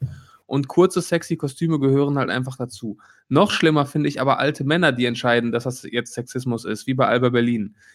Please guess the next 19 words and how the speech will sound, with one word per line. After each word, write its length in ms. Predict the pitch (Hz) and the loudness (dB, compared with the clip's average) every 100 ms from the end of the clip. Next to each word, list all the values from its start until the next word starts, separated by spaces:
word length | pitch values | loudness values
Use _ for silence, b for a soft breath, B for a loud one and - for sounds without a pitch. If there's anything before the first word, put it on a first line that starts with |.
| b | b
Die 100 | - | -2
Eisaktion 540 | 123 165 180 165 175 160 | 2 2 0 0 0 0
finde 240 | 160 151 | 0 0
ich 100 | 135 | 0
super. 300 | 135 139 107 | 0 2 0
Viele 260 | - 165 160 | 0 0 0
Grüße 280 | 151 160 131 | 2 0 0
aus 120 | 127 | -2
Düsseldorf 500 | 156 170 156 151 156 | -4 -2 2 2 0
von 180 | 123 127 | -8 -2
Tanja, 360 | 147 156 151 | -2 2 0
Coach 560 | 151 - 147 151 - - _ _ _ _ - _ - | -2 0 0 0 -6 -14 _ _ _ _ -20 _ -2
Pantherettes 840 | 147 151 143 131 151 160 - - | 0 0 2 2 2 0 -14 -12
der 160 | 131 127 | -2 0
Düsseldorf 440 | 135 135 123 127 - _ | 0 -2 -2 -2 -6 _
Pa-, 380 | - 127 117 117 | -4 0 2 2
äh, 40 | 110 _ _ - | 0 _ _ -6
Panther." 500 | 123 117 110 - - | -2 -2 -2 -8 -8
So. 380 | - 113 104 - | -6 -4 -4 -8